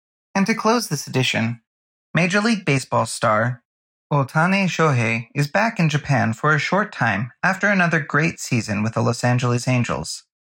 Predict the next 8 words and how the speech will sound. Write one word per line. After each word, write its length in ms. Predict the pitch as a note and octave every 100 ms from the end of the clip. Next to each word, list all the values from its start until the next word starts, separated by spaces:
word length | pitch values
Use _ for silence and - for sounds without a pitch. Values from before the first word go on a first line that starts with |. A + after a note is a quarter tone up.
| _ -
Ohtani 420 | D3+ F#3 A3+ A#3+
answered 360 | C3+ C3+ C#3+ B2+
reporters' 560 | A#2+ - C#3 C3 B2+
questions 560 | - F3+ E3+ - A#2 A#2+ -
at 100 | G3+
a 40 |
press 280 | A3 A3+ A3+
conference 540 | - C#3+ - D3+ D3+